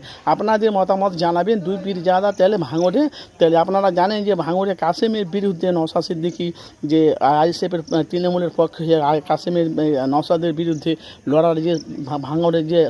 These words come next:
সমালোচনাটা বাংলায় ছড়িয়ে গিয়েছিল, সেটা একটা গজব কি, সেটা আপনারা জানেন, সে বাংলার মানুষ ভালোভাবে জানে। কিন্তু এখন দেখতে পাওয়া যাচ্ছে কিন্তু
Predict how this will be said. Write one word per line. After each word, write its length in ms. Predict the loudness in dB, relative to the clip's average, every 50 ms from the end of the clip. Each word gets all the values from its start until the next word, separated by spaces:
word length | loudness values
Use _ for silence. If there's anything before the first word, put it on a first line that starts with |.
| 0 -2
সমালোচনাটা 600 | -2 0 2 2 0 0 0 -2 -2 0 0 0
বাংলায় 340 | 0 0 0 0 0 0
ছড়িয়ে 300 | 0 -2 -4 -2 -2 -2
গিয়েছিল, 420 | -2 -2 -4 -4 -2 0 0 0 0 -2 -6 -16 -20 -10 -8
সেটা 320 | -4 -4 -2 2 2 0
একটা 200 | 2 2 0 0
গজব 400 | 0 2 2 2 4 4 4 2 2 0
কি, 120 | -4 -4
সেটা 240 | -2 0 0 0 0
আপনারা 300 | 0 2 4 4 4 4
জানেন, 320 | 2 0 0 0 0 -2
সে 140 | -2 -2 -2
বাংলার 320 | 0 0 0 2 0 2 0
মানুষ 280 | 0 0 0 -2 -2
ভালোভাবে 420 | 2 4 6 6 6 4 2 0 -2
জানে। 280 | 0 -2 0 -2 -4 -6 -8 -16 -20 -20 -6 -4
কিন্তু 220 | -4 -2 0 0
এখন 440 | 0 0 0 2 2 2 2 2 0
দেখতে 420 | -2 -2 -4 -4 -6 -2 -2 -2
পাওয়া 260 | 0 2 4 4 4
যাচ্ছে 320 | 2 0 0 0 -2 -2 -2 -4 -4
কিন্তু 160 | -2 -2 -2